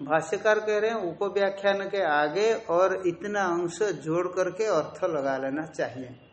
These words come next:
मंत्र में। क्या और जोड़ेंगे? ब्रह्म प्रतिपत्ति उपायत्वात्, ये जो ओंकार हुआ ये ब्रह्म प्रतिपत्ति का उपाय है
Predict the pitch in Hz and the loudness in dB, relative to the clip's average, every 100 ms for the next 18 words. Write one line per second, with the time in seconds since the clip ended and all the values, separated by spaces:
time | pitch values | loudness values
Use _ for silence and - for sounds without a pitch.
0 | - _ 156 165 165 143 120 117 - - | -20 _ -2 0 2 0 -2 -10 -18 -20
1 | - - - - 180 202 214 202 180 190 | -20 -20 -20 -4 2 6 6 4 2 2
2 | 202 202 226 - - - - _ _ _ | 2 4 2 0 -10 -20 -20 _ _ _
3 | _ _ - 135 135 156 170 170 175 196 | _ _ -12 -12 -4 2 4 4 0 2
4 | 214 214 175 - 180 190 185 196 202 214 | 0 2 -2 0 -2 -2 -2 -2 -2 -2
5 | 180 156 151 139 139 135 - 139 135 143 | -2 -2 0 2 0 -4 -6 -2 0 0
6 | - 139 - 165 165 185 165 160 185 185 | -4 -10 -8 -6 0 2 2 0 2 2
7 | 175 190 202 185 160 165 160 180 175 170 | 2 4 4 2 2 0 0 -2 -2 -4
8 | 165 175 160 170 196 185 143 151 143 135 | -4 -4 -4 -2 -2 -2 0 2 2 0
9 | 131 120 - | -6 -12 -18